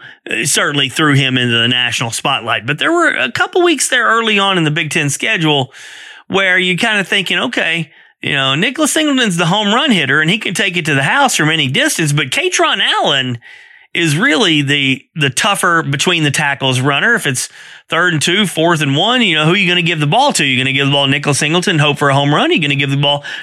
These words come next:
to Katron Allen, see if he gets those tough yards, you know, going up, uh, through the big uglies."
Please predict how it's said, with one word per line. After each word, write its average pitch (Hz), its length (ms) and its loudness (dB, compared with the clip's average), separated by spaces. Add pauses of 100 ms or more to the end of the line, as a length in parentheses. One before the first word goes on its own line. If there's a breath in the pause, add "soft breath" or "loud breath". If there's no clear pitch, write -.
to 170 100 -4
Katron 147 460 -2
Allen, 185 360 0
see 170 140 0
if 143 80 -4
he 165 100 0
gets 151 220 -4
those 143 200 0
tough 143 260 -4
yards, 131 440 0 (480 loud breath)
you 147 120 -2
know, 123 360 0
going 131 260 2
up, 123 140 -2
uh, 127 440 -4
through 147 180 0
the 135 80 4
big 131 200 0
uglies." 196 480 -2